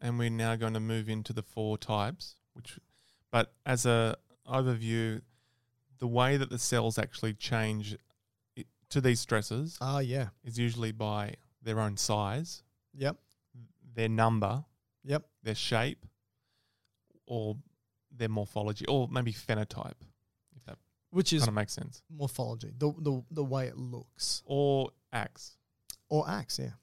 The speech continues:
Speaker 1: Yeah. Okay, one last thing I wanna say before we move into the specifics of the four types is when you look at all the cells in your body, so how many are we currently told that we have?
Speaker 2: Yeah, about thirty trillion.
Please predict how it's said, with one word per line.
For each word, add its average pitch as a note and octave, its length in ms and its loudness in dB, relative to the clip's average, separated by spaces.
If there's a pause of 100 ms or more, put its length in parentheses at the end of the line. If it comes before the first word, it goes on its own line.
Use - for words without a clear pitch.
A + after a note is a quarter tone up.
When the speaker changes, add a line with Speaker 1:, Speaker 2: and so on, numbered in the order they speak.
Speaker 1:
Yeah. - 880 -12
Okay, C3+ 220 4
one E3+ 260 4
last D#3+ 220 4
thing D#3+ 100 -2
I C#3+ 60 0
wanna C3+ 160 0
say C3 160 2
before B2 280 -4
we A#2+ 100 0
move A#2 200 -2
into A2+ 320 -4
the G#2+ 240 -6
specifics - 600 -8 (440)
of A#2 120 -8
the A2+ 60 -8
four A2+ 220 -4
types - 460 -2 (1000)
is A#2 400 2
when C3+ 220 0
you D3 100 2
look C3+ 220 0
at B2+ 40 0
all A#2+ 100 2
the A2+ 100 -4
cells A#2 320 0
in A2+ 60 -4
your G#2+ 80 -4
body, G#2 440 -4
so G#2 580 -6 (220)
how A#2 60 -8
many G#2+ 180 -4
are - 440 -12
we G#2 300 -4 (320)
currently A2 560 0 (240)
told A2 380 -4
that - 100 -12
we A#2 120 -6
have? G#2 340 -6 (160)
Speaker 2:
Yeah, E3 140 2
about D3 240 2
thirty C#3 260 2
trillion. B2 460 -2